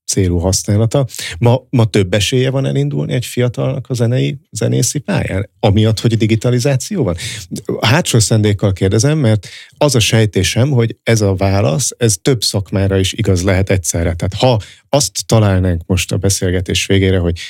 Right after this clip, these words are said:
a zeneiparban könnyebb elindulni, könnyebb arra vállalkozni most már a konkrétabb szóhasználat felé menve, hogy én egy zenészi pályán elinduljak, hogy én egy zenekart, ö,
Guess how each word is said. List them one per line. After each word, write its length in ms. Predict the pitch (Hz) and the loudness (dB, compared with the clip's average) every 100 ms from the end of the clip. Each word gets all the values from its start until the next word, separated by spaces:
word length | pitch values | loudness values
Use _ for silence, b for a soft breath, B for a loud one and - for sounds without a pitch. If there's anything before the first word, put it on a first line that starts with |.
| B B | B B
a 80 | - | -2
zeneiparban 960 | 107 117 107 95 104 98 90 87 82 - _ | 2 2 2 0 0 0 0 -2 -4 -8 _
könnyebb 480 | - 135 123 95 87 113 | 0 0 2 -2 -2 0
elindulni, 600 | 101 95 92 90 87 82 B B | 2 2 2 0 0 -4 B B
könnyebb 440 | 117 120 107 87 - - - | 2 2 2 0 -6 -20 -2
arra 320 | 113 107 92 | 2 2 2
vállalkozni 840 | 90 104 101 95 90 - 87 95 | 2 2 2 2 2 0 -2 -2
most 260 | 87 87 - | -4 -4 -4
már 180 | 87 90 | -2 -2
a 140 | 92 - - _ _ _ _ | -2 -6 -16 _ _ _ _
konkrétabb 520 | - 110 95 95 98 90 | 0 0 2 0 0 0
szóhasználat 640 | 92 87 87 - 95 90 | 0 0 0 0 0 0
felé 260 | - 92 95 | 0 2 4
menve, 280 | 98 95 | 4 4
hogy 180 | 87 95 | 2 2
én 160 | 92 90 | 2 0
egy 100 | 90 | 0
zenészi 540 | 90 98 92 87 - | 2 2 2 0 -4
pályán 420 | 98 95 92 90 | -2 0 2 2
elinduljak, 500 | 90 92 92 95 90 | 0 0 2 0 0
hogy 120 | - 92 | -2 -2
én 100 | 90 | 0
egy 240 | 90 - _ - | -2 -6 _ -10
zenekart, 540 | - 95 90 92 87 - B B B B | -2 0 0 -2 -6 -8 B B B B
ö, 160 | - | -6